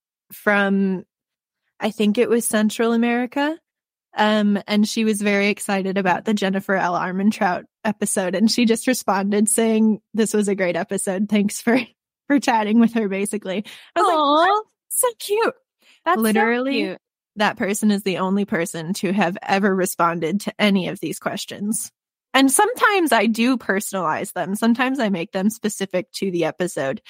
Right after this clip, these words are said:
Speaker 1: Not recently, but, like, that's because no one's responding to them anyway.
Speaker 2: Yeah, I didn't even know this was something that was available.
Speaker 1: Yeah, it's, it's a weird thing, and I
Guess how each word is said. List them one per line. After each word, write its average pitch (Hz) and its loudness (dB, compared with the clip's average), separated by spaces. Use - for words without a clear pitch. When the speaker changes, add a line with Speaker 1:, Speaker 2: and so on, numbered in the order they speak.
Speaker 1:
Not 262 4
recently, 190 0
but, 180 2
like, 185 -2
that's 214 0
because 247 2
no 214 6
one's 202 2
responding 160 -4
to - -12
them 156 -4
anyway. 101 -6
Speaker 2:
Yeah, 226 -2
I 185 0
didn't 226 -4
even 196 -2
know 190 -2
this 190 -10
was 185 -8
something 185 -4
that 165 -4
was 170 -8
available. 185 -6
Speaker 1:
Yeah, 254 4
it's, 254 -2
it's 262 -2
a 311 4
weird 285 2
thing, 208 2
and 214 2
I 214 0